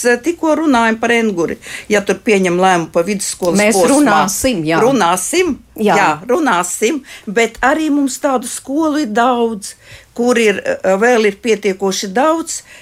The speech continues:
Speaker 1: kur bērnu skaits ir neliels, pedagogu skaits ir neliels. Tur nav ietaupījuma. Tur būs nepietiekošs finansējums, lai paaugstinātu pedagogiem atalgojumu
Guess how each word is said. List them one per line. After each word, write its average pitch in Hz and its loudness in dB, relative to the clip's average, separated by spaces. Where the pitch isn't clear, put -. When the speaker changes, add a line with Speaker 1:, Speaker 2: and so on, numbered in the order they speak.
Speaker 1:
kur 262 -2
bērnu 247 2
skaits 220 -4
ir 220 -4
neliels, 180 -4
pedagogu 220 0
skaits 185 -2
ir 190 -4
neliels. 180 -4
Tur 269 2
nav 214 0
ietaupījuma. 170 -2
Tur 247 0
būs 262 0
nepietiekošs 208 0
finansējums, - -2
lai 202 0
paaugstinātu 175 -2
pedagogiem 175 0
atalgojumu 247 0